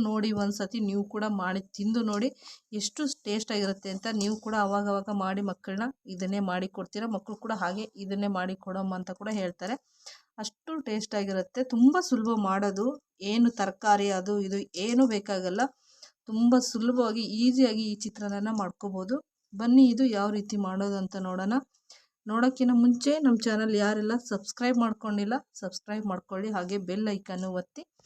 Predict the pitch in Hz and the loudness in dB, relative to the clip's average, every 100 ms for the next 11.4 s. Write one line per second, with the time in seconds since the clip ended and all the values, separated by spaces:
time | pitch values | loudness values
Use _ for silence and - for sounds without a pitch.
0 | - _ _ _ 226 247 240 220 220 208 | -18 _ _ _ 0 2 2 0 -2 -2
1 | 202 208 220 196 196 202 - 196 190 185 | -2 -2 -2 -6 -10 -10 -6 -4 -2 -2
2 | 185 196 190 190 190 262 - - 262 311 | -4 -4 -4 -2 0 -2 -4 -6 -4 0
3 | 277 233 - 247 240 240 - 240 277 240 | 2 0 -4 -4 -2 -4 -4 2 4 4
4 | - 220 202 214 190 180 180 254 269 269 | 2 -2 -2 -2 -4 -6 0 0 2 2
5 | 247 233 359 - - - - _ _ _ | 4 2 -2 -6 -12 -12 -18 _ _ _
6 | _ _ _ _ _ _ _ _ _ 240 | _ _ _ _ _ _ _ _ _ -2
7 | 220 240 - 226 226 233 220 214 208 208 | 2 2 2 -2 2 2 2 0 0 -2
8 | 208 226 _ _ 214 220 214 208 220 - | -4 -6 _ _ -4 0 0 0 -2 -2
9 | 208 202 180 185 185 180 220 277 _ 202 | -2 -2 0 -2 -4 -6 -4 -6 _ -6
10 | 208 220 214 196 208 294 - _ - 208 | -2 0 0 -2 -4 -6 -8 _ -8 -2
11 | 233 226 208 | 0 0 0